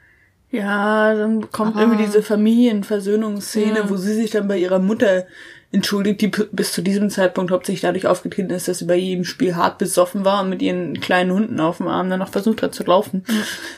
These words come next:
Speaker 1: Äh,
Speaker 2: Ja, und die sie ja auch hintergangen hat, teilweise
Speaker 1: die
Speaker 2: bei dem
Speaker 1: sie halt
Speaker 2: einen
Speaker 1: hintergangen
Speaker 2: Typen,
Speaker 1: hat,
Speaker 2: ja.
Speaker 1: genau, das zumindest versucht
Speaker 2: Das,
Speaker 1: hat. Und
Speaker 2: das war
Speaker 1: das ist
Speaker 2: schon
Speaker 1: schon
Speaker 2: so,
Speaker 1: hart.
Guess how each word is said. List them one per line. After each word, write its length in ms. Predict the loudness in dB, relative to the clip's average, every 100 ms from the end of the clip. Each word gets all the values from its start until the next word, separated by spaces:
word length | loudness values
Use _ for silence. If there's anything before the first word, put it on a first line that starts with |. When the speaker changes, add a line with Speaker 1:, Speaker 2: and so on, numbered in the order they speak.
| -14 0
Speaker 1:
Äh, 340 | 2 2 0 -4 0
Speaker 2:
Ja, 80 | 0
und 120 | 0
die 60 |
sie 180 | -2 0
ja 160 | 2 2
auch 160 | 2 0
hintergangen 640 | -2 -4 -4 -6 -2 -2
hat, 220 | -4 -6
teilweise 320 | -8 -6 -2
Speaker 1:
die 100 | 0
Speaker 2:
bei 60 | 0
dem 80 | 0
Speaker 1:
sie 60 |
halt 80 | 0
Speaker 2:
einen 80 | 2 2
Speaker 1:
hintergangen 380 | 2 2 4 4
Speaker 2:
Typen, 60 |
Speaker 1:
hat, 80 | 2
Speaker 2:
ja. 40 | 0
Speaker 1:
genau, 300 | 0 2 0
das 240 | -2 -4
zumindest 400 | -4 -2 -2 -2
versucht 300 | 0 0 0
Speaker 2:
Das, 200 | 0 0
Speaker 1:
hat. 320 | -2 -2 -6
Und 120 | -2 0
Speaker 2:
das 180 | 2
war 100 | 2
Speaker 1:
das 80 | 2
ist 60 | 0
Speaker 2:
schon 120 | -2
Speaker 1:
schon 160 | 0 -2
Speaker 2:
so, 40 | -2
Speaker 1:
hart. 280 | -2 -2